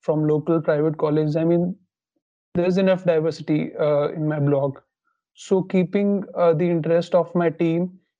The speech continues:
and keeping into consideration that we'll have to invite guest entries in the near future, I started this C C L B. So it's been going very good, and we've been receiving around thirty to forty entries every month.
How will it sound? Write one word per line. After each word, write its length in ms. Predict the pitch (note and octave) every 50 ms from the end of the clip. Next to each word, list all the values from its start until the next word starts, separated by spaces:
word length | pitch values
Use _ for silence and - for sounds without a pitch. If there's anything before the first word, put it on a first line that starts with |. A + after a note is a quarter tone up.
| _ - -
and 260 | D#3+ D#3 D#3 D#3+ D#3
keeping 240 | D#3+ E3 D#3 F3+ F3
into 160 | E3+ E3 F3
consideration 520 | D#3+ E3+ D3+ C#3+ E3 D3 D#3+ D3+ D#3 F#3 E3+
that 140 | E3+ D#3+
we'll 200 | D3 D3+ E3 E3
have 180 | D#3+ D#3 D3+ D#3
to 80 | F3+ E3
invite 460 | D#3+ D#3+ D#3 D3+ D3+ E3 D#3 D#3+ D#3+
guest 260 | D3+ D#3+ D3+ D#3 -
entries 260 | E3+ D#3 D#3 - E3+ D#3
in 60 | E3
the 60 | F3
near 240 | E3 D#3+ D#3 D#3 D#3
future, 420 | D#3 - D#3 C#3+ C#3 - B2 - - _ _ _ _ _ _ _ _ _ _ _ _ - _ - _
I 160 | - E3+ D#3+ D#3
started 420 | - - D#3 C#3 C3+ - D3 D3
this 140 | D3+ D3 -
C 120 | - D#3
C 180 | C#3+ - E3 D3+
L 120 | C#3 C#3
B. 140 | C3+ C#3+ D3+ D3+ - _ _ _ _ - _
So 180 | - - D#3 D3+
it's 160 | D3+ D3+ -
been 200 | E3 E3+ F3+ E3+
going 300 | D#3+ F3 E3+ F3+ F3+ E3
very 220 | E3 D#3+ D#3+ F3+
good, 260 | F3 D#3+ F3+ F3 E3+
and 240 | F3 E3+ D#3+ E3 D#3
we've 160 | D#3 D#3+ D#3
been 120 | D3+ E3+ D#3
receiving 400 | D#3+ D#3 - E3 D#3 E3 E3+ E3+
around 320 | E3 D#3+ D#3 D#3+ E3 E3 - _ _ _ _ _ _ -
thirty 280 | - D#3 D3 - E3
to 100 | D#3 E3+
forty 760 | D3+ - E3 D#3 D3+ C#3+ - - - - D#3+ C#3 - - E3+ E3+
entries 340 | D#3+ D#3 - F3 E3 D3+
every 260 | D3+ C#3+ C#3 D3+ D#3+ D#3+
month. 340 | D3+ C#3+ C#3 C#3+ C#3 C3+